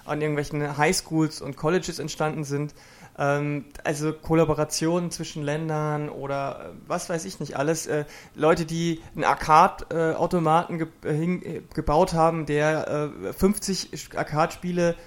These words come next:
in einem simuliert. Sowas. Und das kannst du ja als Journalist dann auch ausprobieren und kannst dara-,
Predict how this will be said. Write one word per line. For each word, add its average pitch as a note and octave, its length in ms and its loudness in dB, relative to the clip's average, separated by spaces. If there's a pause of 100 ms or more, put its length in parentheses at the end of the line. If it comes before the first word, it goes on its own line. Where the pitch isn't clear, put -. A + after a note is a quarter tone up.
(120)
in D3+ 200 -4
einem F#3 500 0
simuliert. F3+ 720 2 (240)
Sowas. F3 420 4
Und C3+ 80 -4
das C#3+ 160 0
kannst E3+ 300 -2
du F#3 40 0
ja D#3+ 180 4
als D3 300 -2 (200)
Journalist C#3+ 420 0
dann D3 100 0
auch - 220 -4
ausprobieren D3+ 640 0
und C3+ 160 -8
kannst D3+ 240 -8
dara-, C#3 340 -6